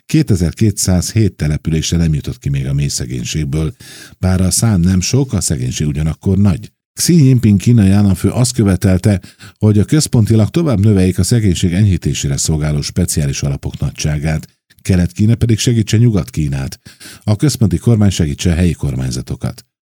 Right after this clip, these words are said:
Idén márciusra Hunan, Guizhou, Hainan tartományok és Belső Mongólia autonóm terület állami szintű szegény járásai sikeresen kijutottak a mély szegénységből. Új Kína történelmében eddig több mint száz millió ember élete javult.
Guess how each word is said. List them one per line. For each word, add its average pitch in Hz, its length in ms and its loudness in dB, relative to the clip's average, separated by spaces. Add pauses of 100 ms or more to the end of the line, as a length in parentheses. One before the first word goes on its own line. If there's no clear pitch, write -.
Idén 113 260 2
márciusra 123 600 2
Hunan, 120 540 2
Guizhou, 104 540 2
Hainan 104 520 2
tartományok 113 640 2
és 73 120 -2
Belső 90 380 0
Mongólia 82 520 2
autonóm 82 400 0
terület 85 440 0
állami 80 360 0
szintű 73 340 -4
szegény 78 380 -2
járásai 92 600 2 (320)
sikeresen 117 540 2
kijutottak - 580 0
a 73 40 -2
mély 69 140 -2
szegénységből. 65 960 -6 (720)
Új 180 180 4
Kína 143 220 2
történelmében 135 720 2
eddig 127 180 4
több 151 160 0
mint 135 260 2
száz 156 360 0
millió 78 260 2
ember 73 240 -2
élete 80 340 -2
javult. 82 440 0